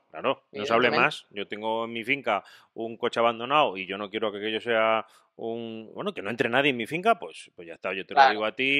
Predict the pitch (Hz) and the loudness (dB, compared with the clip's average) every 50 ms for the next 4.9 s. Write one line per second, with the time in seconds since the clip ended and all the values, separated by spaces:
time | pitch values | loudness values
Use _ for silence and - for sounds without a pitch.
0 | 147 143 127 104 101 - - 107 - 107 110 113 113 113 113 - 113 101 - 104 | 2 0 0 0 -2 -2 -4 -6 -4 -4 -4 -2 -4 -4 -6 -6 -8 -10 -10 -12
1 | 98 90 90 90 98 110 117 120 - 110 95 87 95 113 110 - - - - - | -12 -12 -8 -4 -4 -2 -2 -2 -2 -2 -2 -2 -2 -4 -4 -8 -12 -18 -20 -6
2 | _ - 120 127 147 160 147 127 123 123 123 120 - - - - 120 - 127 120 | _ 0 4 6 6 6 6 6 6 4 4 4 0 -8 -20 -20 -6 -6 -4 -4
3 | 113 - 127 120 117 - - 123 131 143 151 151 135 110 104 113 - 117 110 110 | -2 0 0 0 0 -2 -4 -6 -4 -4 -4 -4 -6 -6 -8 -8 -6 -6 -8 -10
4 | 113 - 117 110 - 110 107 - - 107 95 107 104 107 101 101 92 87 | -6 -6 -4 -2 -2 -4 -4 -4 -8 -6 -4 -2 -2 -2 -2 -2 -4 -6